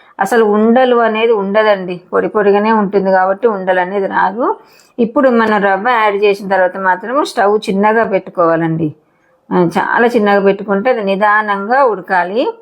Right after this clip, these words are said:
అప్పుడే దాని రుచి అనేది చాలా బాగుంటుంది. మూత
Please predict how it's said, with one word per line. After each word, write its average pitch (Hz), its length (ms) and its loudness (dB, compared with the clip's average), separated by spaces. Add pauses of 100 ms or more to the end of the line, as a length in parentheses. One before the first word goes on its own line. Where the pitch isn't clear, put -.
(400)
అప్పుడే 247 340 0
దాని 214 240 0
రుచి 190 300 2
అనేది 196 300 2
చాలా 233 380 -2
బాగుంటుంది. 175 760 -2 (540)
మూత 214 380 2